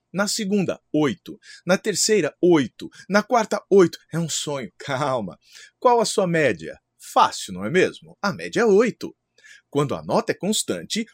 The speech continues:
o valor dessa constante é o valor da média. Agora que você já entrou no clima, vamos lembrar da definição de velocidade média?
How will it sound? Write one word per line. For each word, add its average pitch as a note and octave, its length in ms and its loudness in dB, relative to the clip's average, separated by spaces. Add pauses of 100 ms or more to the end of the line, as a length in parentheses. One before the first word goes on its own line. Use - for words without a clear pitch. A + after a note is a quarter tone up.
(140)
o C#3 100 -2
valor A#2+ 600 -2
dessa D3 320 -4
constante A#3+ 680 -6
é C3 140 -2
o C4 100 0
valor D#3+ 400 0
da D#2 160 -8
média. F2+ 540 -4 (680)
Agora D#3+ 600 0 (220)
que D3+ 100 -4
você A#2+ 340 -4
já D3+ 200 -2
entrou E3 340 -2
no F3+ 140 -4
clima, C3+ 440 -2 (320)
vamos D#3 420 -2
lembrar D3+ 440 0
da C#3 160 -2
definição C#3 580 -6
de B2 100 -12
velocidade A#2 580 -2
média? F#3 420 0